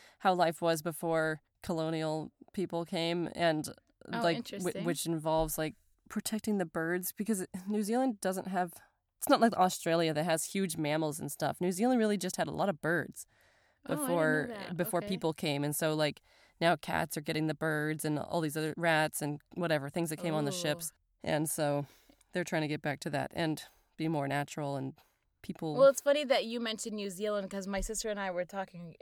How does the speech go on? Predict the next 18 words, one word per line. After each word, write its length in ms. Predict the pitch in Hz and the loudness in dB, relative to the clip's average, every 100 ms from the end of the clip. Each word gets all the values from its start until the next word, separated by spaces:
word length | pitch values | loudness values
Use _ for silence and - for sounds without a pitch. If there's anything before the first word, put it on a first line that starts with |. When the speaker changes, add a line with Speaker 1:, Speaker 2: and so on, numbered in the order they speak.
| - | -8
Speaker 2:
Y-, 120 | 185 | -4
as 200 | 185 185 | -4 -4
you 60 | 202 | 0
guys 220 | 208 214 | 0 0
know, 180 | 220 208 | -2 0
we're, 240 | 202 175 - | 2 0 -2
we're 200 | 180 196 | -6 -6
twins, 720 | - 247 214 202 208 190 - | -4 -4 -2 -4 -6 -8 -8
Speaker 1:
<laughs> 40 | - | -2
Speaker 2:
and, 460 | 254 262 165 156 - | 0 0 -4 -12 -6
uh, 160 | 180 | -4
Jordan 560 | 175 180 190 196 202 196 | -4 -2 -2 -2 -4 -6
is 140 | - 185 | -10 -12
a 80 | |
twin 240 | 170 214 196 | -10 -8 -8
as 160 | 190 | -6
well. 360 | 202 190 180 185 - - - _ - | -2 0 0 -2 -10 -20 -20 _ -2
And, 460 | 214 208 202 185 | 0 0 -4 -8